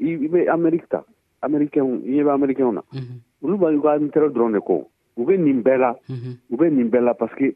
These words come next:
Speaker 1: u ka pétrole ni fɛn prix ma changé, olu bara fɛn ma kɛ, o de la u bɛ ka continuer nin guerre la.
Speaker 2: Unhun.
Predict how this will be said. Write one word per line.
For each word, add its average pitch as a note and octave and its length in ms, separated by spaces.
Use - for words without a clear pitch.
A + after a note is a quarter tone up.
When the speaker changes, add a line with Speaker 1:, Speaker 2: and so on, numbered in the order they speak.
Speaker 1:
u C#3 60
ka C#3+ 140
pétrole C#3 440
ni A2+ 120
fɛn B2+ 220
prix D3 160
ma A#2+ 240
changé, A#2+ 280
olu A#2+ 180
bara A2 420
fɛn C3 120
ma A2+ 160
kɛ, B2 340
o D#3 140
de E3 40
la C#3+ 80
u B2+ 40
bɛ C3+ 100
ka B2 180
continuer B2 340
nin G#2 120
guerre G2+ 240
la. D#2 160
Speaker 2:
Unhun. B2+ 280